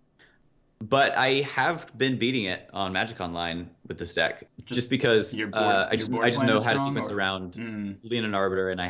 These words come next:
Speaker 1: have a decent board plan against it. And Anger of the Gods is just very good against them.
Speaker 2: Sure.
Speaker 1: If they get a,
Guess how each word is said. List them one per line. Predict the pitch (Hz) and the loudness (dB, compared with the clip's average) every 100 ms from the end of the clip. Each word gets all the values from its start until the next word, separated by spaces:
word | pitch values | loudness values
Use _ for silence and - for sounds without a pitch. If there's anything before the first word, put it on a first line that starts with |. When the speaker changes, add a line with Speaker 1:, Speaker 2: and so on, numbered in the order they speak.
| 95 | -2
Speaker 1:
have | 92 | -2
a | 92 87 | -4 -6
decent | 104 - - | -8 -6 -2
board | 95 | 0
plan | 90 87 | 0 0
against | 87 76 - | 0 -4 0
it. | 85 - - - - | 0 0 -6 -20 -4
And | 104 101 92 - - | 0 0 -4 -8 -4
Anger | 143 | 0
of | 131 | 2
the | |
Gods | 107 95 98 | 2 0 -4
is | |
just | 98 90 | -8 -4
very | 98 87 | -2 -2
good | 90 | -2
against | 87 71 - | -2 -4 -8
them. | 69 80 - | -8 -8 -12
Speaker 2:
Sure. | - - - _ _ | -14 -14 -16 _ _
Speaker 1:
If | 135 127 | -2 4
they | 185 | 4
get | 185 185 | 6 2
a, | 131 127 117 113 - | 2 2 2 0 -2